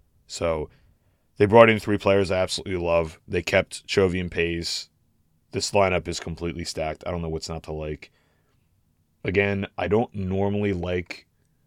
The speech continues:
planting a flag this early against teams that have a lot of continuity like T one have, but I'm speculating a bit and taking some Gen G money line, plus one forty-four here,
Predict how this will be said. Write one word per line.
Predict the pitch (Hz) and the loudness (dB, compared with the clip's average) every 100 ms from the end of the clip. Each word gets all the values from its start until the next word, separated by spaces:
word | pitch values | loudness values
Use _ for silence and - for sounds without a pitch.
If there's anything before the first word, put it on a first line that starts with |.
| _ _ _ _ _ _ | _ _ _ _ _ _
planting | 107 95 92 | -4 -4 -4
a | |
flag | - 92 90 90 85 - | -4 0 2 2 -2 -10
this | 90 90 - | -8 -8 -6
early | 92 87 90 92 92 - - 98 - | -4 -2 -2 -4 -6 -12 -14 -14 -8
against | 98 87 90 95 - - | -8 -2 -2 -2 -8 -12
teams | - 95 92 90 | -10 -8 -6 -6
that | 90 | -6
have | 87 | -4
a | 87 | -4
lot | 90 | -4
of | 85 | -4
continuity | 92 87 80 82 85 92 92 | -6 -8 -6 -4 -4 -6 -8
like | - 85 | -10 -10
T | - 85 | -8 -8
one | 82 85 | -6 -8
have, | 92 95 104 - _ _ _ _ _ _ _ _ _ _ _ | -6 -4 -4 -4 _ _ _ _ _ _ _ _ _ _ _
but | - 92 | -6 -4
I'm | 95 | -4
speculating | - - 90 101 104 101 | -6 -6 -4 2 2 2
a | 98 | 0
bit | 101 | -4
and | - | -6
taking | - 85 95 | -8 -8 -8
some | 87 90 | -8 -8
Gen | 78 85 | -8 -8
G | 85 87 | -8 -8
money | 82 82 82 | -8 -10 -8
line, | 87 90 87 | -8 -8 -8
plus | 87 - | -8 -8
one | 87 | -10
forty-four | - 85 80 - 87 | -8 -8 -8 -8 -6
here, | 82 87 90 92 | -6 -4 -4 -6